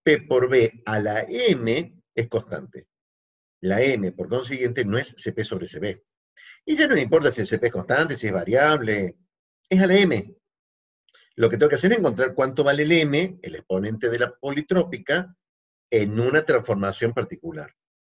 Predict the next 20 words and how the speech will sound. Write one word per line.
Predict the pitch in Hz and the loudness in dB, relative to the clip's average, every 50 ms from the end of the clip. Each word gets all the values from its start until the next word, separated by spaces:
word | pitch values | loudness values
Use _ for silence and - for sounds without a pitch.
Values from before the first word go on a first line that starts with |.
| _ _ _ _ | _ _ _ _
O | 76 76 | -16 -12
sea, | - 92 | -10 -8
en | 85 90 | -6 -4
una | 107 120 113 | -4 -4 -2
transformación | 127 123 107 120 117 117 117 117 - - 92 - - _ _ _ _ _ _ _ _ _ _ _ _ _ _ _ _ _ _ _ _ _ _ _ _ | -4 -2 -2 -2 -2 -2 -4 -4 -4 -4 -6 -6 -8 _ _ _ _ _ _ _ _ _ _ _ _ _ _ _ _ _ _ _ _ _ _ _ _
con | - 95 95 | -4 -2 -2
eficiencia | 92 90 95 98 95 - 131 143 139 - 151 | -2 -2 -4 -6 -6 -4 -4 -4 -4 -4 -4
isentrópica, | 147 - 160 156 156 - 185 185 170 - 147 139 - - 180 208 226 - _ _ _ _ _ _ _ _ _ _ _ _ _ _ _ _ _ _ _ _ _ _ _ _ _ | -2 0 -2 0 0 2 2 2 2 2 -2 -8 -2 -2 -2 -2 -2 -6 _ _ _ _ _ _ _ _ _ _ _ _ _ _ _ _ _ _ _ _ _ _ _ _ _
un | 120 117 113 | -4 -2 0
método | 113 123 131 123 131 139 | 2 2 0 0 0 0
alternativo | 127 123 120 127 120 123 123 120 131 131 135 | 0 0 0 -2 -2 -2 -2 -4 -4 -6 -6
de | 143 143 | -6 -2
cálculo | - 151 143 143 143 - - 160 185 180 | 0 0 0 0 -2 -6 -6 -4 -2 -2
es | 120 104 | -2 -4
calcular | - 113 98 92 - 101 101 104 101 | -4 -6 -6 -6 -4 -4 -2 -2 -2
el | 110 104 | -2 -4
exponente | 104 98 - - - _ _ - 104 104 113 143 160 151 127 110 95 - 98 95 | -6 -8 -12 -14 -20 _ _ -6 -4 -2 -2 -2 -2 -2 -4 -6 -6 -4 -4 -4
de | 92 | -4
la | 90 92 - | -4 -6 -6
politrópica | - 131 120 131 - 220 185 151 113 117 98 - 147 196 190 | -6 -6 -6 -4 -2 -2 -2 -2 -2 -6 -4 -2 -2 -2 -2